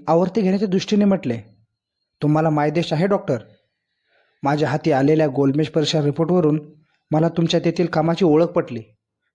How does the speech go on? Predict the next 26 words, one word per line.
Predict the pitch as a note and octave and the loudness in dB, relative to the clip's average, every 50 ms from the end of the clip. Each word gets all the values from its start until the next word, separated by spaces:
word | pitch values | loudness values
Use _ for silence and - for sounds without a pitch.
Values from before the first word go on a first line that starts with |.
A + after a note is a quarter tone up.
| _ | _
तुम्ही | D3 C#3+ D3+ D3+ | -4 -2 0 0
देशभक्त | C#3 D3 D3+ C#3 C#3+ C#3+ D#3 D#3 - - F#3 | 0 0 0 0 0 -4 -6 -6 -2 -4 -4
आहात | E3 C#3+ C3+ F2+ - _ _ _ _ _ _ _ _ _ _ _ _ _ - | -4 -4 -6 -10 -14 _ _ _ _ _ _ _ _ _ _ _ _ _ -4
हे | F3 | -2
आम्ही | F3 E3+ F3+ F#3 E3+ | 0 2 2 0 2
जाणतो." | D#3 F3 E3 E3 E3 D#3 A#2+ G#2+ - _ _ _ _ _ _ _ _ _ _ _ _ _ _ _ _ _ _ _ _ | 0 0 -2 -2 -2 -4 -6 -6 -10 _ _ _ _ _ _ _ _ _ _ _ _ _ _ _ _ _ _ _ _
तेव्हा | D#3 D3 B2 D#3+ D#3+ | -4 -2 0 0 0
डॉक्टर | C#3+ D3 C#3 - D#3+ E3 | 0 -2 -2 0 -2 -2
बाबासाहेब | C#3 C#3+ C3+ C3 D3 D3 - F3 D3+ C#3 | 0 0 0 0 -2 -2 0 -2 0 0
आंबेडकर | C#3 D3 D#3 D3+ D#3 F3 E3+ | 0 0 0 0 0 0 0
गांधीजींना | D3 D3 C#3 D3 C#3+ D3 E3 E3 E3+ E3+ | 0 2 0 0 0 0 0 2 2 2
म्हणतात, | D#3+ D#3+ D#3+ D#3 - D#3 B2 - - - _ _ _ _ _ _ _ _ _ _ _ _ _ _ _ - | 2 2 0 0 0 -2 -4 -4 -8 -18 _ _ _ _ _ _ _ _ _ _ _ _ _ _ _ 0
"तुम्ही | F3 E3 F#3 | 2 4 4
म्हणता | F#3+ F#3+ F#3 F3 - F3 | 4 4 2 2 0 0
मला | E3+ E3+ E3 | 0 0 0
मायदेश | D3 C#3+ C#3+ D3+ D#3 D#3+ E3+ - F#3+ | 0 0 0 0 0 0 -2 -2 0
आहे, | F3+ F#3 F#3 - - - - _ _ _ _ _ _ _ _ _ _ - | 0 0 0 -2 -4 -12 -20 _ _ _ _ _ _ _ _ _ _ -2
पण | D#3 D3 | 2 2
मी | D3+ D3 | 2 2
पुन्हा | D3+ D#3+ D3+ D3+ D#3+ D#3 | 2 0 2 2 2 2
सांगतो | D3 - C#3+ C3 B2+ B2+ A2+ A2 - _ _ _ _ _ | 0 -2 -2 -2 -2 -4 -8 -8 -10 _ _ _ _ _
की | - D3+ | 0 0
नाही, | D3 C#3+ C#3 C#3 C#3 A2+ - - - | 2 2 2 0 -4 -4 -8 -6 -2
मला | C#3+ D3 D3 | -2 0 0
मायदेश | C#3 C#3 C#3+ D3+ D3+ E3 D#3 - | 0 0 0 0 0 0 0 0
नाही. | E3+ D#3 C#3+ A#2+ | 0 0 0 -2